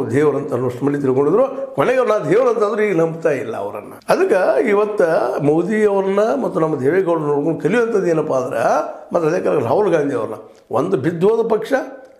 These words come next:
ಹೆಸರು ಕಳಿಸ್ಕೊಂಡ ಪಕ್ಷ, ಭ್ರಷ್ಟತೆಗೆ ಆ ಒಂದು ರೂಪ ಕೊಟ್ಟಂಥ ಪಕ್ಷ ಇವತ್ತು ಅದನ್ನು ಕಳಿಸ್ಕೊಳ್ಳಿಕ್ಕತ್ತದ. ಒಬ್ಬ ಪ್ರಾಮಾಣಿಕವಾಗಿ ನಾಯಕ ಆಗಿ ಹುಟ್ಕೊಂಡಿದ್ದಕ್ಕಾಗಿ,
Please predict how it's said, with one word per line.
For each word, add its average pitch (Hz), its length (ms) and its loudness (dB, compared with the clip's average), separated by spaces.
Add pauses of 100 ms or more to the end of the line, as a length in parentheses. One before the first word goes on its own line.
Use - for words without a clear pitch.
(240)
ಹೆಸರು 185 260 0
ಕಳಿಸ್ಕೊಂಡ 208 520 2
ಪಕ್ಷ, 214 180 -4 (240)
ಭ್ರಷ್ಟತೆಗೆ 220 560 0 (560)
ಆ 135 80 2 (220)
ಒಂದು 160 240 2
ರೂಪ 240 220 2
ಕೊಟ್ಟಂಥ 220 320 0 (120)
ಪಕ್ಷ 220 200 -4 (320)
ಇವತ್ತು 165 240 0
ಅದನ್ನು 156 340 -4
ಕಳಿಸ್ಕೊಳ್ಳಿಕ್ಕತ್ತದ. 151 680 -2 (420)
ಒಬ್ಬ 170 280 0
ಪ್ರಾಮಾಣಿಕವಾಗಿ 135 640 0
ನಾಯಕ 123 300 -4
ಆಗಿ 120 120 -2
ಹುಟ್ಕೊಂಡಿದ್ದಕ್ಕಾಗಿ, 120 640 -6